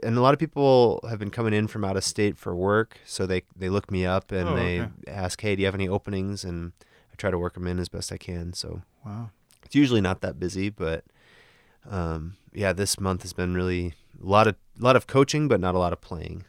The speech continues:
Speaker 1: So
Speaker 2: Oh, that's too bad.
Speaker 1: yeah, except,
Speaker 2: <laughs>
Speaker 1: so yesterday, actually, I generally when I practice, I was telling you this earlier, but I'll just repeat
Speaker 2: Yeah.
Speaker 1: it. So usually when I practice, I practice almost all technical drills, a lot of serving and serve return and,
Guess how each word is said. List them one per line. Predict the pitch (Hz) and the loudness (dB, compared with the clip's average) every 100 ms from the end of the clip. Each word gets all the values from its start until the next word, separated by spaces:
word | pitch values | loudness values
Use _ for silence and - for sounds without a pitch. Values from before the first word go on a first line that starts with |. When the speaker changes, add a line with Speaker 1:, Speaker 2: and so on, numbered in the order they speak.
| - | -18
Speaker 1:
So | - 120 | -10 -6
Speaker 2:
Oh, | 107 | -4
that's | 101 - | -4 -8
too | - | -16
bad. | - - _ - | -16 -16 _ -14
Speaker 1:
yeah, | 87 82 | 0 0
except, | 98 - 117 - - | 2 4 4 4 -20
Speaker 2:
<laughs> | - - | -18 0
Speaker 1:
so | 113 | 6
yesterday, | 107 117 - 98 92 | 8 8 6 6 6
actually, | 92 - 92 87 85 104 - | 4 2 0 0 -2 -8 -4
I | 95 92 92 - - | 2 4 2 -2 -8
generally | 98 110 110 107 | 4 6 8 8
when | 101 | 6
I | |
practice, | 95 113 104 117 110 | 4 4 4 2 0
I | 98 | 0
was | 92 90 | 0 -2
telling | - 104 92 | -4 -2 0
you | |
this | 87 - | 0 -2
earlier, | 76 90 87 85 | -2 0 2 0
but | |
I'll | 87 | -2
just | 90 - | -6 -8
repeat | 90 123 104 | -6 -2 -2
Speaker 2:
Yeah. | |
Speaker 1:
it. | - - - - - | -2 -8 -20 -20 -18
So | - 107 | 0 4
usually | 113 117 | 6 8
when | 107 | 8
I | 98 | 6
practice, | 117 110 - 104 | 6 4 4 2
I | 90 90 87 - | 4 4 2 -2
practice | 107 101 98 | 0 0 0
almost | 107 107 - | 2 2 2
all | 71 92 | 2 2
technical | - 95 95 95 92 | 2 -4 -4 -4 -2
drills, | 92 92 92 | 2 2 2
a | |
lot | 92 87 | 0 0
of | |
serving | - 101 95 92 | 0 2 2 0
and | 90 | -2
serve | - 92 | -2 0
return | 90 - 92 92 92 | 0 0 0 2 0
and, | 90 85 | -2 -6